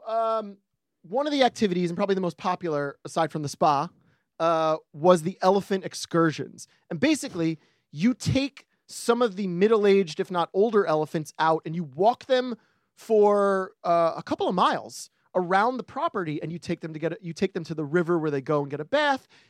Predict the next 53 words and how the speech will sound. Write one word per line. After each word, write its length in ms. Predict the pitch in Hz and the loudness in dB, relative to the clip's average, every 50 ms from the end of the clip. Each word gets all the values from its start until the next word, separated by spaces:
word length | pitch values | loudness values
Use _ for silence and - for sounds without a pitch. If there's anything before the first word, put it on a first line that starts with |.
| _ - | _ -16
You 80 | - 151 | -14 -10
take 240 | - 165 156 - | -8 -8 -8 -6
them 120 | - 151 139 | -8 -12 -12
for 140 | - - 135 | -12 -14 -16
feeding. 560 | - - - 269 269 269 247 254 240 226 214 | -14 -8 -4 -4 -2 -2 0 -2 -2 -2 -4
You 60 | 202 | -4
sort 220 | 190 - 254 254 | -2 0 2 4
of, 140 | 254 233 175 _ _ _ _ _ | 2 2 0 _ _ _ _ _
you 80 | - 214 | -8 -6
get 140 | 196 294 - | -4 -4 -2
them 100 | - 262 | -2 -2
exercise 520 | 277 - - 185 151 - 123 - - - | -2 -4 -4 -8 -8 -8 -12 -14 -14 -18
'cause 120 | - 170 160 | -16 -14 -10
the 80 | - | -6
elephants 340 | - 240 247 - 247 202 151 | -4 -4 -2 -2 -4 -6 -4
need 220 | 160 175 185 180 | -4 -2 -2 0
exercise. 720 | 185 196 196 - - 147 - - 131 120 113 117 131 - _ _ _ _ _ _ _ - | -2 -2 -4 -6 -10 -10 -8 -8 -8 -8 -10 -12 -14 -18 _ _ _ _ _ _ _ -4
Uh, 300 | 147 156 156 156 160 160 - | -2 0 0 0 0 -2 -2
and 160 | - 196 196 | -2 -2 -2
you 60 | 202 196 | -2 -2
basically, 560 | 185 233 247 - 262 233 - 226 202 196 175 _ _ _ _ _ | -2 -2 -2 -4 -6 -4 0 0 0 0 0 _ _ _ _ _
we 120 | - 185 220 | -4 -4 -2
did 200 | 196 240 175 - | -2 -4 -6 -8
two 320 | - - - - 254 233 | -12 -8 -4 -2 -2 0
elephant 360 | 196 185 196 208 190 - 185 170 | 0 0 0 -2 -2 -4 -4 -4
excursions 500 | 156 - - 175 170 160 151 170 160 139 | -6 -6 -4 -2 -2 -2 -2 -4 -4 -2
while 180 | 147 147 147 | -2 0 0
we 100 | 143 151 | 0 0
were 120 | 147 147 156 | -2 -2 -2
there, 260 | 151 220 262 269 240 | 0 2 2 2 2
and, 220 | 208 185 170 170 - - | 0 -4 -6 -6 -8 -8
and 100 | 190 175 | -6 -4
we're 100 | 185 175 | -4 -4
partnered 360 | 151 - - 214 247 247 226 | -4 -4 -6 -6 -4 -4 -8
with 100 | 196 185 | -10 -10
the 60 | - | -12
same 280 | 160 - - 185 170 170 | -12 -8 -6 -6 -4 -4
elephants 360 | 165 165 170 165 - 165 147 - | -4 -6 -6 -6 -8 -10 -12 -10
both 320 | _ - 147 139 135 - | _ -2 -2 -2 -4 -6
times. 360 | - - 156 143 123 123 127 | -8 -8 -8 -8 -10 -12 -8
So 80 | - 175 | -8 -8
you 40 | 180 | -8
kinda 280 | - - 311 349 392 330 | -8 -10 -10 -10 -10 -10
actually 420 | - - - - 240 220 208 170 - - _ _ _ _ _ _ _ _ _ | -10 -12 -12 -10 -6 -6 -6 -6 -8 -12 _ _ _ _ _ _ _ _ _
ki-, 160 | - - 240 - | -16 -16 -14 -8
really 220 | 160 196 269 294 | -6 -6 -4 -4
get 120 | - 294 240 | -4 -4 -4
a 20 | |
sense 380 | 214 - - - 180 185 - - | -4 -4 -4 -4 -4 -4 -4 -8
of 100 | 185 156 | -8 -6
their, 300 | 156 165 160 160 156 - _ _ _ _ | -2 -2 -2 -2 -2 -6 _ _ _ _
their 160 | - 151 165 170 | -8 -6 -6 -6
personality. 920 | - - - 196 - - 180 175 202 277 311 247 143 - - - - | -6 -8 -10 -10 -8 -8 -8 -6 -6 -4 -4 -6 -8 -10 -14 -20 -20